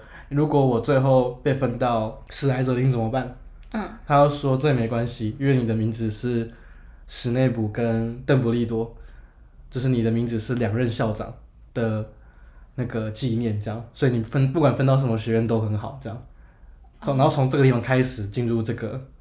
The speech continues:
Speaker 1: 舞台剧。
Speaker 2: 嗯。
Speaker 1: 所以看舞台剧之前，至少要，一定要看过《哈利波特》最后那个 ending，这样，你才，才会知道
Speaker 2: 或是听完
Speaker 1: 这个角色是谁。
Speaker 2: <laughs> 听完我们这样讲，应该大概就知道了。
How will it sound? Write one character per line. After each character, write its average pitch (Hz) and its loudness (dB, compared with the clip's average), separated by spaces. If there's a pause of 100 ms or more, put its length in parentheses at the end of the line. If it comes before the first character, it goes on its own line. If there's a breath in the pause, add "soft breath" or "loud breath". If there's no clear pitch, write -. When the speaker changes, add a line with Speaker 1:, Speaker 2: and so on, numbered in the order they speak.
(160)
Speaker 1:
舞 131 -2
台 107 -2
剧。 113 -6 (160)
Speaker 2:
嗯。 226 -6
Speaker 1:
所 160 6
以 - 6
看 175 8
舞 143 4
台 127 2
剧 143 0
之 139 -2
前， 120 -2
至 147 0
少 113 0
要， 117 -2
一 131 -4
定 123 -2
要 123 -2
看 117 -2
过 107 -2 (460 soft breath)
《哈 - 0
利 135 4
波 131 -2
特》 123 0
最 127 -4
后 120 0
那 123 0
个 113 0
ending， 113 -4
这 110 -10
样， 104 -8 (1120 soft breath)
你 110 -4
才， 117 2
才 120 2
会 131 2
知 127 -6
道 127 4
Speaker 2:
或 330 12
是 370 6
听 294 8
完 269 12
Speaker 1:
这 214 8
个 262 10
角 135 4
色 123 4
是 131 0
谁。 - -2 (120)
Speaker 2:
<laughs> - -14
听 320 4
完 302 2
我 254 12
们 220 4
这 233 6
样 285 6
讲， 233 -4
应 202 -10
该 214 -2
大 233 -4
概 220 -4
就 208 -4
知 190 -10
道 127 -2
了。 - -12